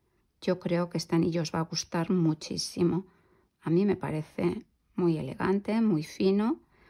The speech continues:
y, bueno, llama un poquito la atención, pero tampoco demasiado. Este sí, porque este es un maxi anillo, ¿eh? Venga, nos vemos al final, ¿vale? Estoy por el derecho,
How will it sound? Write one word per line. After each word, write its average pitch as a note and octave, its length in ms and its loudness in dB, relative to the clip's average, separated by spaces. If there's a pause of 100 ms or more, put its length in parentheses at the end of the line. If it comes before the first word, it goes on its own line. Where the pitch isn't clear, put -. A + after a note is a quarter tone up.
(640)
y, C#3+ 280 -8
bueno, C#3 320 -6 (220)
llama E3 280 -2
un E3 80 -2
poquito E3+ 360 -6
la E3 80 0
atención, E3 420 0
pero E3+ 220 -4
tampoco - 360 -8
demasiado. F3 560 -6 (480)
Este - 300 -6
sí, E3 280 -4
porque D#3+ 340 -6
este - 240 -4
es D#3 160 -4
un F3 200 2
maxi F3 440 -4
anillo, E3+ 520 0
¿eh? F3 200 -2 (420)
Venga, D3+ 420 -6
nos - 200 -4
vemos D3+ 300 -2
al D3+ 80 -8
final, D#3+ 360 -8
¿vale? B3+ 300 -6 (3500)
Estoy E3+ 340 2
por E3 200 2
el D#3 140 2
derecho, G#3+ 500 2